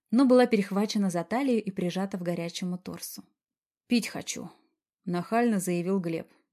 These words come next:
«Давай чаю». Так и хотелось сказать, что вон в кране вода. Но и самой вдруг захотелось чая. Поэтому только ущипнула его за упругую ягодицу, заставив потирать пострадавшее место, и отправилась хозяйничать.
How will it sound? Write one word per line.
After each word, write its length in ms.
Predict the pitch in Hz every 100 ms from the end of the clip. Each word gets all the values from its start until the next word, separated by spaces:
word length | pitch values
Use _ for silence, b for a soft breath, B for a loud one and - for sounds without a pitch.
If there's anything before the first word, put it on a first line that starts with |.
| _
«Давай 360 | 180 202 247 330
чаю». 480 | - 175 160 160 - _ _ _ _ _ _
Так 200 | 294 294
и 40 |
хотелось 520 | 277 294 262 196 180 -
сказать, 440 | - 180 175 175
что 220 | - 269
вон 200 | 247 262
в 120 | 254
кране 360 | - 294 180 175
вода. 440 | 175 165 165 175 _ _ _ _ -
Но 160 | 240
и 80 | 240
самой 380 | - 202 214 277
вдруг 260 | 190 202
захотелось 640 | 190 175 175 - 180 190 -
чая. 500 | - 196 165 175 185 _ _ _ _
Поэтому 420 | - 277 294 254 254
только 280 | 254 240
ущипнула 520 | 208 - 202 208 202 180
его 220 | 170 175
за 120 | 175
упругую 500 | 185 185 185 175 175
ягодицу, 640 | 170 170 175 285 - 277 B B B
заставив 500 | 190 202 294 254 -
потирать 420 | 196 196 202 214
пострадавшее 720 | 190 196 190 180 - - 170
место, 440 | 185 302 - 240 240
и 120 | - 285
отправилась 640 | 269 - 175 175 185 196
хозяйничать. 800 | 208 196 170 160 165 - 190